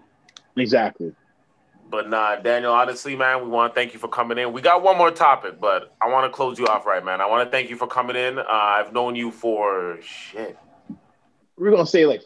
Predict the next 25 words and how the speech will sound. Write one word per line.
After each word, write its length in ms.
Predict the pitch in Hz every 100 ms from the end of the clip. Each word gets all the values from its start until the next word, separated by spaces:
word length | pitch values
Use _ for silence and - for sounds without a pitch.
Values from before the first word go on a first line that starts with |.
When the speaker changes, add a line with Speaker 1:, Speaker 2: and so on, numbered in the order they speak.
| 160
Speaker 1:
fourteen 320 | 170 - 170
Speaker 2:
Almost 300 | 170 190 190
Speaker 1:
years, 80 | 170
I 20 |
Speaker 2:
a 40 |
Speaker 1:
think. 200 | 196 202 -
Speaker 2:
yeah, 520 | 110 113 123 165 180
al-, 460 | 131 131 135 175 175
almost 320 | 180 240 233
two 120 | 240
decades, 340 | 233 240 226 190
I 60 |
was 100 | 175
about 220 | 170 156 143
to 80 |
say, 260 | 135 139 117
man. 320 | 110 117 131
Yeah, 260 | 147 226 220
Speaker 1:
Yeah. 60 |
Speaker 2:
man. 240 | 156 151 156
And 180 | 147 139
Speaker 1:
Getting 140 | 143
Speaker 2:
we, 100 | 139
Speaker 1:
close. 260 | 160 160 127
Speaker 2:
like, 240 | 165 -